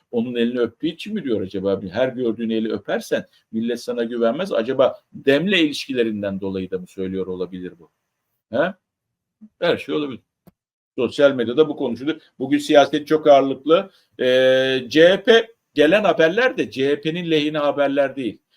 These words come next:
C H P'nin seçmeni de üzen haberler aslında bakacak olursanız veya, e, birçok seçmeni,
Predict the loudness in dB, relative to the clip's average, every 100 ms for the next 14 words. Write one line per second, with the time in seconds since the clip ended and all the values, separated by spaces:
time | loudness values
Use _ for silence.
0 | _ -6 -2 -2 -4 -6 -6 -6 -8 -6
1 | -10 -6 -6 -6 -2 2 2 0 -2 -4
2 | -8 -10 -10 -12 -12 -14 -16 -14 -12 -14
3 | -14 -16 -8 0 0 -2 -12 _ -2 2
4 | 2 -2 -8 -6 -6 -6 -8 -12 -10 -8
5 | -8 -8